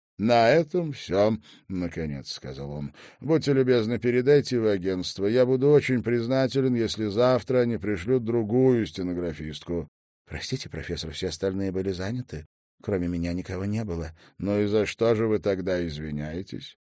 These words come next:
Вот если бы это вы были виноваты, тогда бы и просили прощения. А нет вашей вины, значит, и извиняться не за что.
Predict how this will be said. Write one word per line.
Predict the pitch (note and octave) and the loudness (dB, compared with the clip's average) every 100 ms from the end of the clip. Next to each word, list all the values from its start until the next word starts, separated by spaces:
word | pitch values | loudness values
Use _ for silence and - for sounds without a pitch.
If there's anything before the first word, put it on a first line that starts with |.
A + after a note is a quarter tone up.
| _ - | _ 0
Вот | A2+ | 2
если | A#2 B2 B2 A2+ | 4 2 2 2
бы | A#2+ | 4
это | A2 A2+ | 4 2
вы | G#2 C3 F3+ | 2 6 6
были | D3 B2+ A2 | 6 4 4
виноваты, | G#2 G2+ G2 G2 F2+ F#2+ | 2 2 2 2 0 -2
тогда | F#2+ E2 F2+ D3+ | -4 -2 0 4
бы | G3+ | 4
и | |
просили | F#3 C#3+ G2 G2 G#2 A2 | 4 4 2 0 -2 0
прощения. | A#2 G#2+ - G#2+ G#2+ A2 A2+ - - | 0 0 0 0 0 0 -2 -8 -8
А | - G#2 | 0 2
нет | G2 A2 G3 | 2 0 2
вашей | A3 F#3 - A2+ | 4 4 4 2
вины, | A2+ A2+ A2 A#2 | 2 2 2 -2
значит, | B2 D#3 - D#3 | -2 -4 -4 -2
и | D3 | 0
извиняться | B2+ C3+ C3 A#2+ A#2 A#2 - A#2 | 2 2 2 4 2 2 0 -2
не | A2+ A2 G#2+ | 0 0 0
за | G#2+ | 0
что. | - A#2 A#2 | 0 2 2